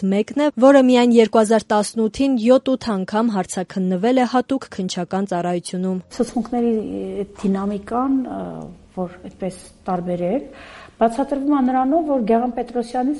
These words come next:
Speaker 2: մշտապես չի հաջողվել առաջին իսկ պահին ստանալ ճիշտ տեղեկություններ։ Ուրիշներից պարզել են, հետո իրան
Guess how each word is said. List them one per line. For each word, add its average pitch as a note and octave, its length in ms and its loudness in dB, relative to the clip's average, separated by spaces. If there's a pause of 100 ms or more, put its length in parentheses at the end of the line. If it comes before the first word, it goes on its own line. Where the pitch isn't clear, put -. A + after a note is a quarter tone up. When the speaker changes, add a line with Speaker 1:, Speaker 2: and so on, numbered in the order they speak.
(100)
Speaker 2:
մշտապես A#3 460 -6 (120)
չի - 320 -6
հաջողվել F3+ 600 -2 (420)
առաջին G3 320 -2
իսկ - 160 -18
պահին G3+ 320 -2
ստանալ G#3 440 -6 (100)
ճիշտ - 320 -6
տեղեկություններ։ F3 920 -6 (440)
Ուրիշներից C#4+ 720 2
պարզել C#4+ 400 0
են, D4+ 100 0
հետո A3+ 200 2
իրան C4 180 0